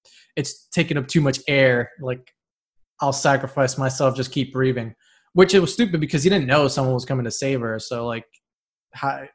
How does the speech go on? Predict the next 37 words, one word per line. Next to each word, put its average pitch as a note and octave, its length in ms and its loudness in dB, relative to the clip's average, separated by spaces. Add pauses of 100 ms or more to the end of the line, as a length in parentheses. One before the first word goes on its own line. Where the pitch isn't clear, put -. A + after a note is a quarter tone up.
(120)
it D#3 60 -2
wouldn't C#3+ 260 2
have A#2+ 240 0 (220)
mattered C3 320 2
that A#2 160 0
much A#2+ 180 -4
'cause B2+ 100 -6
she C3+ 100 -4
had, B2+ 100 2
like, A#2+ 160 -2
a A#2 40 -2
minute A#2 360 -6
extra A#2+ 260 -8
of A#2 80 -8
air. A#2 340 -8 (600)
Um, A#2 400 -4 (520)
so - 140 -4
yeah, C3+ 220 4
uh, E3 320 -4
Snow D#3 440 4
goes D3+ 300 2
in C#3 140 0
there, C3+ 320 6
has, C3+ 240 4
like, C#3 140 0
a C3 60 0
resuscitation C3+ 1000 -2
scene D3 320 -4
with D3+ 160 -4
her, D#3 320 -2 (520)
with - 360 -6
a D3+ 80 0
weird C3+ 500 2
part C#3 340 2
with, B2+ 220 -4 (240)
involves B2+ 640 -2
Ai. B2+ 500 -4